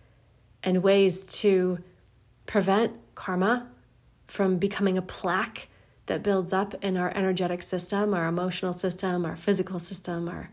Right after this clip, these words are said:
psychic system. And also that we have ways to metabolize it,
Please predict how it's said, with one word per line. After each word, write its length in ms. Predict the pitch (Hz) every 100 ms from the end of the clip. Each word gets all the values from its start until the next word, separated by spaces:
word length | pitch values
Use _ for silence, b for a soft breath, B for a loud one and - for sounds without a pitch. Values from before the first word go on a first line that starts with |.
| b b b
psychic 440 | - 214 208 -
system. 520 | - 170 - - - - _ _ _ _ _ _ _ _ _ _ _
And 160 | 214 214
also 340 | 226 247 254
that 140 | 208
we 120 | - 196
have 200 | 196 190
ways 340 | 196 202 202
to 380 | - 196 185 -
metabolize 680 | 196 - - 190 196 - -
it, 180 | -